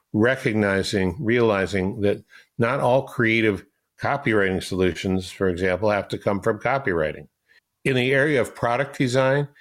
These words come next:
Steve Jobs used to go to high-end department stores to look at well-designed home appliances to get ideas for Apple products. This seems to have paid off. Adair gives a list of inventions where inventors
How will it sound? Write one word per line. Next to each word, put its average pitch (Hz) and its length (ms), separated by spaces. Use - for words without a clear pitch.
Steve 123 440
Jobs 101 500
used 107 240
to 98 80
go 104 120
to 98 100
high-end 101 520
department 110 560
stores 82 480
to - 140
look 104 440
at 117 220
well-designed 107 800
home 120 220
appliances 82 800
to 107 100
get 107 180
ideas 87 400
for 110 180
Apple 110 300
products. 71 640
This - 160
seems 135 240
to 110 100
have - 80
paid 80 200
off. 80 280
Adair 131 340
gives 120 300
a 107 80
list 104 420
of 104 100
inventions 95 680
where 95 180
inventors 98 640